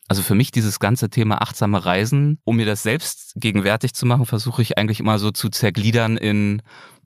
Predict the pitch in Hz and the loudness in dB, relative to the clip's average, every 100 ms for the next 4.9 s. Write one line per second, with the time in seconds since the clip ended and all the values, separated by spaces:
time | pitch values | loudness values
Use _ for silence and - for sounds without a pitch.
0 | - - 135 165 131 117 - 120 - 120 | -4 2 2 2 -2 -4 -4 -4 0 0
1 | 113 101 92 90 92 92 - 87 - - | 2 0 0 0 0 -2 -2 -4 -4 -4
2 | - 85 - - 90 - - 87 92 98 | -4 -2 -2 -2 -2 -2 0 2 2 0
3 | 92 - 90 92 92 90 95 - 85 - | 0 0 0 0 -2 0 -2 -2 -4 -2
4 | 85 90 87 92 - 90 87 87 | 0 0 0 0 2 2 0 -2